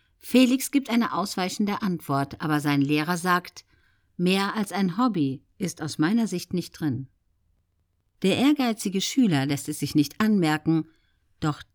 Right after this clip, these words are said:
dieser Satz trifft ihn schwer. Felix Klieser hatte in diesem Moment Angst,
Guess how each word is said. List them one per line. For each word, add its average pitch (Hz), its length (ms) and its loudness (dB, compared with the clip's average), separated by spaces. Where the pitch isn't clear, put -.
dieser 277 380 6
Satz - 420 -6
trifft - 320 -12
ihn 175 140 -4
schwer. 131 480 -6
Felix - 480 -2
Klieser 185 500 -2
hatte 196 200 -4
in 190 160 0
diesem 180 200 -4
Moment 180 440 -2
Angst, 190 500 -6